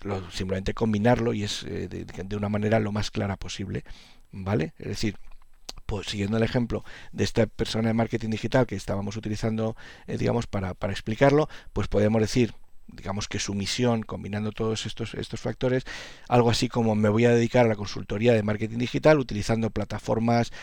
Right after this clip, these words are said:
publicitarias y análisis de datos para diseñar campañas que aumenten la visibilidad y las ventas de pequeñas empresas, eh, guiándolas como un faro en el mar digital". Esto ya,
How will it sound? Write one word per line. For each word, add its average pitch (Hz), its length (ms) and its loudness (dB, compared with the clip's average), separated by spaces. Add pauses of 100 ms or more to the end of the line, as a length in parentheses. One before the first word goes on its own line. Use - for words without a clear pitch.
(160)
publicitarias 117 760 4
y 104 60 -2
análisis 104 400 -2
de 117 100 6
datos 120 300 4
para 110 180 2
diseñar 101 460 -4 (560)
campañas 123 640 4
que - 80 -2
aumenten 107 340 0
la 110 80 2
visibilidad 113 500 2
y 120 40 -2
las 110 140 2
ventas 107 280 0
de 110 100 -2
pequeñas 101 380 -4
empresas, 98 480 -4 (380)
eh, - 300 -8 (200)
guiándolas 113 580 4
como 110 220 0
un 107 80 0
faro 117 300 2
en 113 100 2
el 98 100 -2
mar 107 220 2
digital". 101 460 -4
Esto 95 180 -10
ya, 101 200 -4